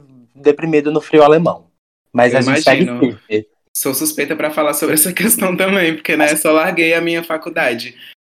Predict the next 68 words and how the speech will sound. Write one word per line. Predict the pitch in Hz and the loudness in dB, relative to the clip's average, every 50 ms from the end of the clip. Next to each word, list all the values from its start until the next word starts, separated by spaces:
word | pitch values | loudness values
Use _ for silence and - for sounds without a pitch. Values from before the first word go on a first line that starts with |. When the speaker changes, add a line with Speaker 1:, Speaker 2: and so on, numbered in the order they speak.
| _ | _
Speaker 2:
Mas | - 123 131 135 143 139 160 | -8 -4 -2 -2 -2 0 0
eu | 156 | -2
acho | 151 151 - 208 | -2 -2 -4 -6
isso | 202 - 233 | -6 -6 -6
interessante | 226 - 214 208 220 220 - 214 190 180 - | -6 -4 -4 -4 -2 -2 -2 -4 -4 -4 -4
também | - 175 170 160 151 | -4 -2 -2 -2 -4
de | 147 | -4
ser | - 156 | -6 -4
debatido, | 143 147 143 143 147 147 147 - 147 139 135 131 | -2 -2 0 0 -2 -2 -2 -4 -6 -6 -6 -8
né? | 127 131 | -8 -8
Porque | 127 - _ - - 139 131 131 135 135 - | -12 -14 _ -10 -6 -4 -4 -2 -2 -4 -4
eu | - 131 | -4 -4
aprendi | 135 131 143 147 143 139 139 | -4 -2 -4 -4 -4 -4 -6
no | 139 139 | -6 -8
processo | 143 143 143 - - 139 139 139 - | -6 -8 -6 -6 -4 -4 -4 -6 -8
que | - - 165 | -10 -10 -10
você | - 156 | -8 -8
não | 151 147 139 | -8 -8 -8
precisa | 151 151 151 151 147 139 139 151 | -8 -8 -8 -8 -10 -8 -6 -6
de | 151 151 | -6 -6
estar | - - 156 151 147 | -6 -4 -4 -4 -2
na | 139 | -4
academia | 139 139 151 135 135 143 139 135 139 139 | -4 -4 -4 -2 -2 0 0 0 0 0
pra | 135 143 139 | 0 -2 -2
ser | 135 - 143 | -2 -2 -4
artista, | 143 147 - - - 123 - - - 127 | -6 -6 -8 -8 -8 -8 -8 -8 -8 -8
né? | 120 123 127 127 _ _ - - - - | -8 -8 -10 -12 _ _ -20 -20 -16 -12
Acho | - 139 - - | -10 -8 -6 -4
que | 143 | -4
a | |
academia | 127 - 139 120 120 120 123 135 | -4 -2 0 2 2 4 4 2
é, | 135 | 2
Speaker 1:
É. | |
Speaker 2:
muito | 135 135 139 170 | 0 0 0 0
o | 175 | 0
lugar | 165 170 170 160 156 147 | 0 0 0 0 0 0
da | 147 147 | -2 -2
pesquisa, | 147 151 147 - - - 147 147 151 147 143 143 | -2 -4 -4 -4 -4 -2 -2 -2 -2 -2 -2 -4
do | - 139 131 | -4 -6 -6
ensino, | 135 139 - - 139 135 139 139 135 127 | -6 -6 -6 -6 -4 -2 -2 -2 -2 -2
da | 123 123 | -2 -4
extensão. | 127 131 - - - 135 131 - - - 135 131 135 135 135 135 - - - _ _ - | -4 -4 -6 -8 -8 -8 -6 -6 -6 -6 -4 -4 -4 -6 -6 -8 -12 -20 -20 _ _ -16
Então, | 127 117 135 131 | -12 -6 -6 -4
acho | 127 127 - | -4 -4 -6
que | - 139 | -6 -4
quem | 127 151 143 143 | -4 -2 0 0
gosta | 143 147 - 156 | 0 -2 -2 -4
de | 151 - | -4 -4
fazer | - 156 151 156 151 | -4 -4 -2 -4 -4
pesquisa, | 151 160 156 151 - - 160 147 147 151 175 | -4 -4 -4 -4 -4 -4 -4 -6 -4 -4 -4
eu | 170 165 | -2 -2
acho | 165 170 - | -2 -4 -6
que | - 175 | -6 -6
é | |
um | 156 160 | -6 -4
lugar | 160 156 156 151 156 151 | -4 -2 -2 -2 -2 -4
perfeito | - 175 180 - - 180 156 151 - | -6 -8 -8 -6 -6 -4 -4 -4 -4
pra | - 147 143 139 | -6 -6 -4 -4
se | - - | -4 -6
estar, | 135 135 - - 131 117 120 127 | -6 -8 -6 -4 -4 -6 -6 -6
né? | 120 120 | -8 -10
Pensando | 123 - 127 120 - - 117 120 | -10 -10 -10 -8 -8 -8 -6 -8
em | 120 117 | -6 -8
artes | 117 117 - - - | -8 -10 -12 -8 -4
visuais | 117 117 113 110 98 110 117 117 123 123 | -2 -2 0 0 2 4 6 6 6 4
Speaker 1:
Exatamente. | 135 135 127 123 113 | 4 2 4 4 2
Speaker 2:
e | 110 | 2
pesquisa. | 110 123 117 - - - 123 123 127 123 143 143 135 | 2 0 -2 -4 -4 -4 -6 -6 -4 -4 -4 -6 -6